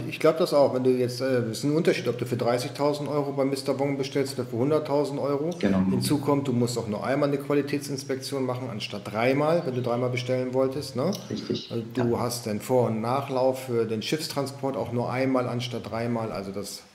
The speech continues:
Speaker 1: summiert sich auf. Du hast auf jeden Fall einen deutlichen Vorteil, mehr zu bestellen, ne?
Speaker 2: Genau, das ganze Handling kommt natürlich dazu, wie du sagst, ja.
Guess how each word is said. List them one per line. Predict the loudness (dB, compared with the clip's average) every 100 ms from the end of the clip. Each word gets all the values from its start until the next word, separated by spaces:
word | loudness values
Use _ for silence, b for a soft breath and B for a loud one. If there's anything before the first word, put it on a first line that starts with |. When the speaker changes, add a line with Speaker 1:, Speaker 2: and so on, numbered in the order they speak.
| -18 -6
Speaker 1:
summiert | 2 6 8 6
sich | 4 -2
auf. | -2 -2 -4
Du | -4
hast | -2 -2
auf | -6 -4
jeden | -4 -2
Fall |
einen | -4
deutlichen | -2 -4 -8 -12
Vorteil, | -10 -10 -6 -4
mehr | -4 -4
zu | -8
bestellen, | -12 -16 -14 -16 -16
ne? | -16 -18 -20 -20 -20 -20 -20 -8 6
Speaker 2:
Genau, | 10 12 10 10
das | 6 6
ganze | 4 8
Handling | 8 10 12 12 12 12
kommt | 10 8
natürlich | 4 0 -6
dazu, | -8 -8 -6
wie |
du | -4
sagst, | -4 -6 -6
ja. | -8